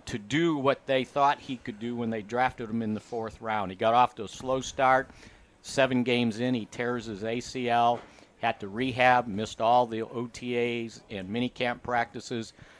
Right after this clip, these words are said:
uh, s-, continuing to rehab. But it looks like he's ready to go. And I thought seeing number fourteen in blue out there was, uh, you know, a good step for this Cowboys team.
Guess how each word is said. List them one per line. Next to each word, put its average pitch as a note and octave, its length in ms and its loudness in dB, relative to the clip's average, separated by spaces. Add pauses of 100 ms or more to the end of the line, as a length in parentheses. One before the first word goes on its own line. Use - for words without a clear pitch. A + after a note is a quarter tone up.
(160)
uh, F#2+ 300 -6
s-, - 280 -14
continuing B2 680 0
to G#2 80 -6
rehab. A2 580 0 (360)
But A2+ 100 -2
it A2+ 100 -2
looks D#3+ 260 0
like D3+ 180 4
he's C3 180 -6
ready C3+ 320 0
to C3+ 100 -4
go. A#2+ 460 2
And A2 240 0
I A#2+ 120 2
thought B2+ 340 4 (240)
seeing C3+ 400 0
number C3 220 0
fourteen C#3 600 -2
in B2+ 120 0
blue C3 320 -4
out G#2+ 260 -4
there A#2 260 -4
was, G#2+ 360 -8
uh, G2+ 200 -2 (520)
you A#2 260 -4
know, A#2 260 2
a A2+ 140 -4 (240)
good D3 420 4 (360)
step - 520 2
for A2+ 220 -8
this G2 220 -10
Cowboys F#2+ 500 -8
team. E2+ 220 -12